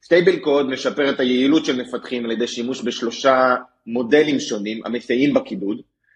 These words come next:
והמודל הבסיס שלהם הוכשר בתחילה על קבוצה מטורפת של שפות תכנות, כולל C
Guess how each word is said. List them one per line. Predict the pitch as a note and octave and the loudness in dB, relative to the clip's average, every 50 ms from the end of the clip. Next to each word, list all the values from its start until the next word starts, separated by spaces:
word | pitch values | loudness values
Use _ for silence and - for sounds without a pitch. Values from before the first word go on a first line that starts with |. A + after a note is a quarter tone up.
| _ _ - | _ _ 0
והמודל | C3+ B2 A#2+ B2 A#2 D3 D#3+ F3+ | 0 2 2 2 4 4 6 6
הבסיס | F3+ D3 C3+ C3+ - - - G#3 B3 A#3+ - | 4 2 0 -6 -6 -6 -6 -6 -6 -6 -4
שלהם | - A#3+ G#3+ F3 D3 C#3+ C#3 C#3 C#3 D3 D3 - - | 0 0 2 2 0 0 -2 -2 -4 -4 -6 -8 -10
הוכשר | C#3+ B2 - - - E3 F3 E3+ | -12 -10 -8 -2 2 2 2 4
בתחילה | E3 D#3+ - - D#3 D#3+ D#3+ D#3+ D#3 | 4 2 0 0 -2 2 4 4 6
על | D#3 D#3 D3 C#3+ C#3 - - | 6 4 4 0 -2 -4 -10
קבוצה | - B2+ B2+ C#3 C#3 - E3+ E3 | -10 -6 -4 -4 -2 0 0 0
מטורפת | E3 E3 - - - A#2+ B2 C#3+ D3+ D3 E3 D3 - | 0 0 -2 0 0 2 2 0 0 0 -2 -4 -2
של | D3 B2 | -2 -4
שפות | - - - C3+ C3 C3+ | -4 -4 -6 -6 -4 -6
תכנות, | C3 - - F3+ F#3 D#3 - - | -6 -8 -4 -2 0 -2 -2 -2
כולל | - B2 A2+ A#2 A2+ G#2+ | -2 0 2 2 2 0
C | G#2+ - - - E3+ F3 F3 F3 | -2 -8 -4 0 2 4 4 4